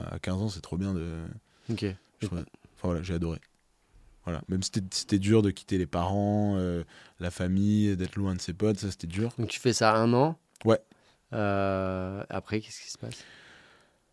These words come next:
Speaker 1: Après, euh, après, ce qui s'est passé, c'est que, euh, euh, en gros,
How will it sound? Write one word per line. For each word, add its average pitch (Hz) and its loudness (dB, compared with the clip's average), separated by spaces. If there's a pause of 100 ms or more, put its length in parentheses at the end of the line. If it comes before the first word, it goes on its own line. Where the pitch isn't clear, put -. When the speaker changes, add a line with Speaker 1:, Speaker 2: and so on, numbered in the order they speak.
(400)
Speaker 1:
Après, 139 10
euh, 104 6 (180)
après, 127 10
ce 143 6
qui - -4
s'est - 6
passé, 127 8
c'est 104 2
que, 107 4
euh, 87 0 (1040)
euh, 87 0 (720)
en 113 6
gros, 117 12